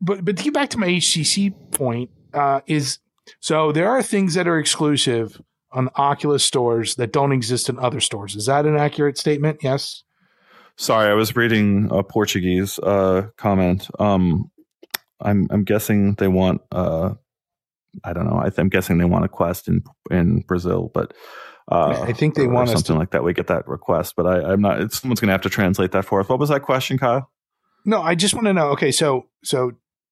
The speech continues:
Speaker 1: we're talking about H T C and the need for me to go and play with their ecosystem.
Speaker 2: So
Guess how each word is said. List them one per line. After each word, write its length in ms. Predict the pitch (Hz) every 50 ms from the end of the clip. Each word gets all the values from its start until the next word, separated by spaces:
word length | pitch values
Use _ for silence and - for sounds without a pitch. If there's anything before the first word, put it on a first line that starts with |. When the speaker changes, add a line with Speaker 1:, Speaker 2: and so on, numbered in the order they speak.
| _ _ -
Speaker 1:
we're 100 | 151 139
talking 260 | 143 - 190 214 202
about 160 | 190 180 156
H 280 | 147 147 143 127 - -
T 100 | 147 127
C 520 | - - 151 143 127 123 120 117 110 107 _ _ _ _ _ _ _ -
and 220 | - 131 131 127
the 40 | 123
need 420 | 123 123 123 135 143 147 147 135
for 120 | - 151 135
me 200 | 135 135 131 127
to 80 | 127
go 320 | 107 120 143 131 131 131 127
and 280 | 120 117 110 107 104 -
play 180 | - 151 139 135
with 140 | 123 113 -
their 200 | 135 123 123 123
ecosystem. 500 | 123 120 - - 120 107 - - 113 -
Speaker 2:
So 240 | - 151 131 -